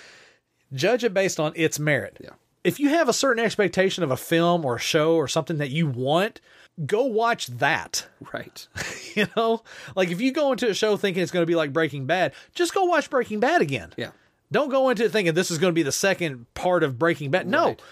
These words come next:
Speaker 2: right.
Speaker 1: Just go watch Breaking Bad if that's what you want,
Speaker 2: Yeah.
Speaker 1: because this is something different. Same thing with this movie.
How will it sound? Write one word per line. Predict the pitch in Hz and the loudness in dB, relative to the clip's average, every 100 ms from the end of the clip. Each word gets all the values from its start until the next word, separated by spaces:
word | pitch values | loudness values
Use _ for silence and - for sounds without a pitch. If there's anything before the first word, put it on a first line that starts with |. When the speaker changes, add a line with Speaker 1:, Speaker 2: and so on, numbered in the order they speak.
| - | -12
Speaker 2:
right. | 104 - | -10 -8
Speaker 1:
Just | 123 262 - | 0 0 2
go | 254 | 0
watch | 233 220 214 | 2 2 0
Breaking | 170 190 175 185 | 0 0 0 0
Bad | 302 147 117 | 2 0 0
if | 123 | 0
that's | 220 - | -2 0
what | 196 | -2
you | 160 160 | 0 -2
want, | 131 214 330 151 202 | 0 0 2 0 -4
Speaker 2:
Yeah. | 110 - - _ _ - | -12 -14 -20 _ _ -4
Speaker 1:
because | 151 185 165 135 | 0 2 2 0
this | 147 294 | 0 0
is | 208 | 0
something | - 170 180 | -2 -2 -2
different. | 180 247 - 107 - - | -2 -2 -4 -12 -16 -20
Same | - - 262 277 | -6 0 0 0
thing | 277 254 240 143 | 0 0 -2 -4
with | 165 185 - | -2 -2 0
this | 190 190 | -2 -2
movie. | 160 117 101 | -4 -6 -8